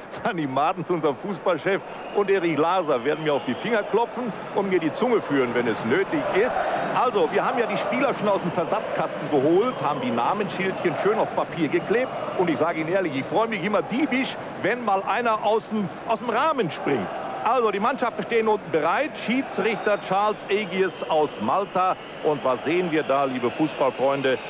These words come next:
Borussia Dortmund zum ersten Mal in einem Pflichtspiel. Ganz in Weiß. Da fehlt nur noch der Blumenstrauß. Dann könnten wir die Nummer hier schön absingen, nicht? Schöne Grüße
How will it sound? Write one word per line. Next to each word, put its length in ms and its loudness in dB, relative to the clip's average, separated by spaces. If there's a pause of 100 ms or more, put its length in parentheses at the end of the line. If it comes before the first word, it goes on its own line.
(140)
Borussia 500 2
Dortmund 480 0 (100)
zum 120 0 (120)
ersten 440 -2
Mal 320 2
in 120 0
einem 300 2
Pflichtspiel. 680 -2 (420)
Ganz 320 0 (300)
in 260 0
Weiß. 360 2 (1900)
Da 120 2
fehlt 360 -2
nur 120 4
noch 140 0
der 140 0
Blumenstrauß. 720 2 (540)
Dann 160 0
könnten 260 -2
wir 60 2
die 120 2
Nummer 200 2
hier 200 2
schön 240 2
absingen, 560 0
nicht? 300 0 (300)
Schöne 300 2
Grüße 540 2